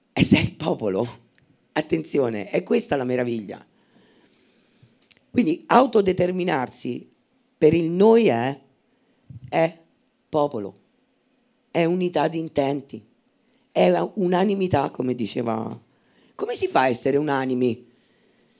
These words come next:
quando siamo tutti autodeterminati, quindi vogliamo fare un po' tutti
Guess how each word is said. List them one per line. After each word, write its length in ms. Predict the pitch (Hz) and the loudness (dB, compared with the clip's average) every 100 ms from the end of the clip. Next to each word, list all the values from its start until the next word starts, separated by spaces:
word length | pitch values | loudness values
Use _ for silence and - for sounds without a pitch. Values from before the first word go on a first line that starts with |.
| _ | _
quando 260 | - 170 175 | 4 4 4
siamo 240 | 185 185 | 0 2
tutti 360 | 175 196 185 185 | 2 2 0 0
autodeterminati, 1080 | - 151 156 156 143 143 143 151 139 131 120 | 0 2 2 2 2 4 2 0 -2 -2 -2
quindi 240 | 113 131 120 | -4 -6 -6
vogliamo 300 | 127 120 123 | -4 -4 -4
fare 180 | 120 117 | -2 -2
un 80 | |
po' 140 | 113 117 | 0 -2
tutti 560 | 113 - 107 98 - | -2 -4 -4 -4 -14